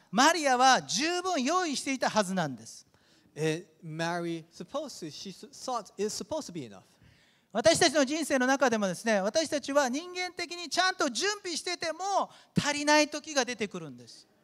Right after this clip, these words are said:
Speaker 2: In our lives as well, when we think this is, should be enough, we prepared enough, but in the end, it does not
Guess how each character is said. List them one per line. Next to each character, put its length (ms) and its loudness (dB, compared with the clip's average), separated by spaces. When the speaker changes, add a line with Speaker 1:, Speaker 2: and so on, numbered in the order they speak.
Speaker 2:
In 120 -2
our 180 0
lives 260 -2
as 220 -4
well, 340 2
when 240 -4
we 100 -8
think 420 -6
this 220 -2
is, 100 -8
should 240 -6
be 100 -6
enough, 220 -4
we 100 -10
prepared 520 -2
enough, 260 -4
but 280 -2
in 100 -8
the 160 -2
end, 180 -4
it 160 -10
does 160 -4
not 280 -10